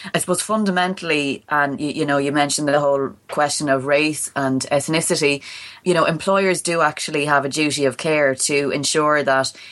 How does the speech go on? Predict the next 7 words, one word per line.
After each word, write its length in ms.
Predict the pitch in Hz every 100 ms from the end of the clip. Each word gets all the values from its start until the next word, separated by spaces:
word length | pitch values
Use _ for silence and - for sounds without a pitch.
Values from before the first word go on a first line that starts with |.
| -
they 260 | - 143 135
create 420 | - 147 147 147
an 80 | 156
environment 560 | 147 139 147 151 139 131
that's 260 | 135 -
conducive 640 | - 156 147 185 208 156 -
to, 360 | 147 131 131